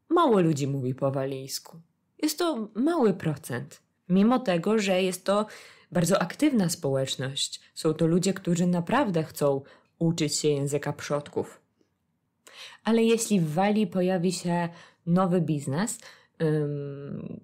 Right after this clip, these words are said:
który jest je-, biznesem narodowym, ym, i właściciel tego biznesu wie, że wszyscy Walijczycy rozumieją angielski, mówią po angielsku, to ten biznes nie będzie chciał stworzyć na przykład menu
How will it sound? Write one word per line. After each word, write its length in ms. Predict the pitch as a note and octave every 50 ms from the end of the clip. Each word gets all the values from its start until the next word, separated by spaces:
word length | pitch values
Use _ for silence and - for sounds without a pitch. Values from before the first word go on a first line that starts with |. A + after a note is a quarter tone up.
| _ _ _ _
który 280 | - - - B3+ C4 C#4
jest 220 | C4+ B3+ B3+ B3
je-, 140 | A3+ G#3 -
biznesem 720 | - - E3+ E3 G3 F3+ F#3 G3+ G3 F#3+ - F3+ E3 D#3 D3+
narodowym, 840 | D3 D#3 E3 F3 F3 E3+ C3+ C3+ B2 B2 B2 - D3+ F#3+ B3+ D#4+ - - _ _ _ _ _ _ _ _ _ _ _ _ _ _ _ _ -
ym, 500 | F#3 F#3 F3+ F3+ F3 F3 E3+ E3+ F3 - - _ _ _ _ _ _ _ _ _ _ _ _ _
i 460 | - B3 B3+ C4 C4+ C4+ C4 - - - - _ _ _ _ _ _ _
właściciel 560 | - G3 B3+ A#3+ A#3 - - A4+ - G4 D#4+ A#3
tego 220 | - A#3+ F#3 A#3
biznesu 580 | F3+ G#3 A3 F#3 G#3+ A3+ A3+ A3 - A3 G#3+ G3+
wie, 320 | G#3+ A3 C4 A#3 F#3+ F3+
że 160 | E3 F3 F3
wszyscy 460 | E3+ - - - B3+ B3 B3 - A3+
Walijczycy 640 | E3+ F3+ F3+ F3 E3+ F3+ F3 - G3+ F#3 - G#3 G3
rozumieją 640 | G3+ A3+ B3+ B3 - C4+ A#3+ G#3 E3+ D#3 D3+ C#3 -
angielski, 800 | C3 C3+ C3 B2 B2 B2 B2 C3 - - - - G#3 D#4 - - _
mówią 360 | - G3 F#3+ F#3 E3 D3 C#3+
po 160 | C3 - C#3 B2+
angielsku, 680 | B2+ C3 B2+ - - C#3 - - - - - - - - _ _ _ _ _ _ - - - - - - _ _ _ -
to 120 | - B3
ten 200 | B3 C4+ B3 A#3+
biznes 380 | A3 D4 D4 C#4+ D4 C#4 C4+ -
nie 160 | A#3+ B3 G#3+
będzie 400 | - F#4 A4+ A4+ F#4+ - C4+ A3+
chciał 580 | - - - - F#3+ F#3+ F#3+ F#3+ F#3 E3+ E3+ -
stworzyć 840 | - - - - - - - G3+ G3 G3 F#3+ E3 F#3+ E3+ E3 - -
na 140 | F3 E3+ E3+
przykład 460 | E3+ - - F#3+ F#3 - F3+ F3+ F3+
menu 580 | F3+ F3 F#3 F3+ F3+ F#3+ G3+ G#3 G3+ F3 D3+